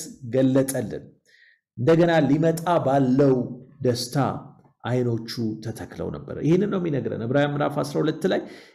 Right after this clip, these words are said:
የእምነታችንን ፍጹም አድራጊ እንድንመለከት ከተጠራን በኋላ እርሱ ይላል በፊቱ ያለውን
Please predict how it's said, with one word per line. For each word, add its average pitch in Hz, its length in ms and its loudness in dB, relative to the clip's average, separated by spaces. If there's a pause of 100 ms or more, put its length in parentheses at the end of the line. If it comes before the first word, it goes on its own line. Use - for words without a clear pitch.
የእምነታችንን 196 920 -2
ፍጹም 202 520 -6
አድራጊ 170 440 0
እንድንመለከት 160 840 0
ከተጠራን 151 720 -2
በኋላ 147 300 0 (380)
እርሱ 240 320 0 (120)
ይላል 180 320 2 (320)
በፊቱ 202 460 0 (340)
ያለውን 143 640 6